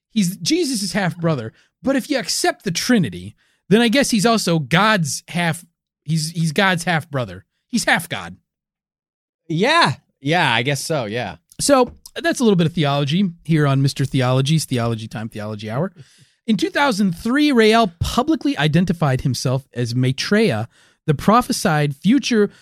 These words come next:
Speaker 1: uh, bodhisattva of Mahayana Buddhism. So this is like when Buddha comes back, basically.
Speaker 2: Mm.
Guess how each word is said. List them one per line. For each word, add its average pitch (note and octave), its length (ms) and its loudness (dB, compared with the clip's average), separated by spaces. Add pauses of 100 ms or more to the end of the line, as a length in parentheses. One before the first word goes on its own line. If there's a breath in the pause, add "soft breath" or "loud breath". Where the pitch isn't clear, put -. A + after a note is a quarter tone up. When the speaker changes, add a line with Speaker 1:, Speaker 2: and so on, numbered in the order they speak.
(220 soft breath)
Speaker 1:
uh, C#3+ 160 2
bodhisattva F3+ 1160 4
of C3+ 240 0 (320)
Mahayana G3 720 4
Buddhism. D#3 760 4 (640)
So F3+ 280 4
this F3 260 0
is F3 100 0
like E3 260 0 (360)
when D#3 200 2
Buddha F3+ 280 6
comes A#2+ 240 0
back, - 380 -10
basically. F#2+ 560 -8
Speaker 2:
Mm. C#3 400 -6